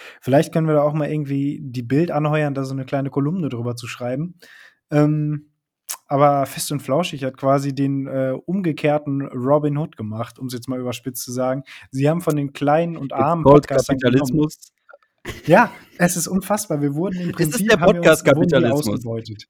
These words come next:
Speaker 1: Ja, wir wurden ausgebeutet. Und zwar ist es so, dass Fest und Flauschig heute angefangen hat mit einer Kategorie, die verdächtig nach die Pfanne heiß klingt. Ich fand's wirklich unfassbar frech. Und da will ich jetzt auch offiziell Beschwerde irgendwie beim, äh, Presseethikrat oder so vielleicht mal einreichen,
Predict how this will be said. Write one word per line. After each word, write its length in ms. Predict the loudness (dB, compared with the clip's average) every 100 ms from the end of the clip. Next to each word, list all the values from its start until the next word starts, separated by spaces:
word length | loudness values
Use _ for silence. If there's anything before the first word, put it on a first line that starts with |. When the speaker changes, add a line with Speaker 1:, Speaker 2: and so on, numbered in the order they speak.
| _ _ _ _ _ _ _ _ _ _ _
Speaker 1:
Ja, 180 | 10 10
wir 120 | 8
wurden 200 | 2 2
ausgebeutet. 800 | 2 2 0 -4 -2 -2 -4 -8 -14 -14 -6
Und 120 | -4
zwar 260 | 2 2
ist 100 | 2
es 120 | 0 -2
so, 200 | -2 -2
dass 200 | -4 -4
Fest 300 | -6 -6 -8
und 80 |
Flauschig 540 | -4 -2 -2 -4 -12 -4
heute 280 | -2 -2 -2
angefangen 560 | -2 -4 -2 -4 -4
hat 160 | -6 -8 -20 -20 _
mit 200 | -10 -2
einer 100 | -2
Kategorie, 640 | 0 0 0 -2 -2 -4 -4
die 140 | -6
verdächtig 840 | -2 -2 -4 -2 0 0 -2 -6 -4
nach 160 | -6
die 120 | -6
Pfanne 280 | -4 -2 -2
heiß 280 | -4 -6 -8
klingt. 280 | -8 -8 -8
Ich 160 | -12 -2
fand's 300 | -2 0 -4
wirklich 360 | -6 -6 -8
unfassbar 640 | -4 -4 -2 -4 -2 -4 -6
frech. 380 | -6 -12 -12 _ -20 -20 _
Und 80 | -6
da 140 | -4
will 80 | -4
ich 100 | -4
jetzt 140 | -6
auch 140 | -6 -8
offiziell 440 | -8 -8 -4 -4
Beschwerde 460 | -2 -4 -2 -2 -2
irgendwie 300 | -4 -6 -2
beim, 360 | -2 -2 -6
äh, 380 | -8 -4 -4 -4
Presseethikrat 1160 | -8 -4 -2 -2 -4 -2 -2 -4 -4 0 0 2
oder 180 | 0 0
so 200 | 2 0
vielleicht 340 | 0 -4 -4
mal 140 | -8 -6
einreichen, 600 | -6 -4 -4 -4 -8